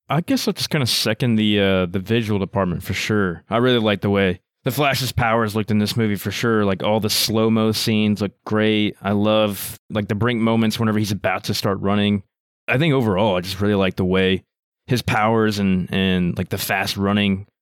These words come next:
through, like, going through all, like, the mountains and across states and through cities.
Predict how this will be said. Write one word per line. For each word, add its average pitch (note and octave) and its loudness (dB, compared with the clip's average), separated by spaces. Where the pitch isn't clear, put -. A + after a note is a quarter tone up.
through, A#2 0
like, F#2 -2
going A2 0
through A2 0
all, G#2 2
like, G2 0
the - -6
mountains C3+ 2
and F#2+ 0
across A2+ -2
states B2 0
and G2 -2
through A2+ 0
cities. A2+ -2